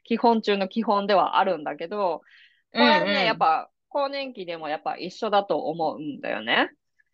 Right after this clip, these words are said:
Speaker 2: 一緒一緒。全く一緒。
Speaker 1: そうでしょ？で、
Speaker 2: うん。
Speaker 1: 大体そう、大体そうなんですよ。やっぱそのホルモンバランスが、が崩れてるっていうところと、その、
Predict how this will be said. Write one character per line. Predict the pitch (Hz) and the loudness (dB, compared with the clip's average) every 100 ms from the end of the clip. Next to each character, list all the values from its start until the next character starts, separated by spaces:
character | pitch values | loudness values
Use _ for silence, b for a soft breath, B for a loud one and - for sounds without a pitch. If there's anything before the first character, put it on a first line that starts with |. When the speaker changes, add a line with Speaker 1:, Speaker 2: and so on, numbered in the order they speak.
| B B - | B B -8
Speaker 2:
一 | 240 226 | -8 -2
緒 | 294 | 0
一 | 285 - - 247 | 0 -2 -2 2
緒。 | 247 214 | 2 0
全 | 240 - - | -4 -6 -8
く | 277 320 | -6 -10
一 | 254 _ 262 | -10 _ -4
緒。 | 233 - _ _ _ _ - | -2 -4 _ _ _ _ 2
Speaker 1:
そ | 311 262 | 6 6
う | |
で | 180 | 4
し | 165 | 4
ょ？ | 151 180 - - 214 | 4 4 0 -6 0
で、 | 226 226 | 0 0
Speaker 2:
う | |
ん。 | - 131 233 | -4 -2 2
Speaker 1:
大 | 302 - | 2 4
体 | 403 | 2
そ | 427 427 | 4 2
う、 | 302 240 | 2 0
大 | 320 403 | -4 -2
体 | 403 403 | -4 -4
そ | 370 | -8
う | 330 | -6
な | 196 | -10
ん | |
で | 165 | -10
す | 175 | -10
よ。 | 156 | -8
や | 180 | -8
っ | |
ぱ | - 190 | -8 -12
そ | 175 | -16
の | - | -8
ホ | 302 | -8
ル | 311 | -6
モ | 320 | -6
ン | 302 | 0
バ | 311 | 4
ラ | 294 254 | 4 2
ン | |
ス | - 180 170 165 170 _ | 0 0 0 -2 -12 _
が、 | 220 214 | -6 -2
が | 214 226 | 0 0
崩 | 208 220 247 | -2 0 0
れ | |
て | 247 170 | 0 -4
る | 185 - | -4 -8
っ | - | -8
て | |
い | 151 151 151 | -6 -4 -6
う | 143 | -6
と | 202 | -2
こ | 185 | 2
ろ | 175 170 | 2 2
と、 | 165 170 165 | 2 4 2
そ | 214 | -2
の、 | 175 151 131 131 | -2 -2 -2 -4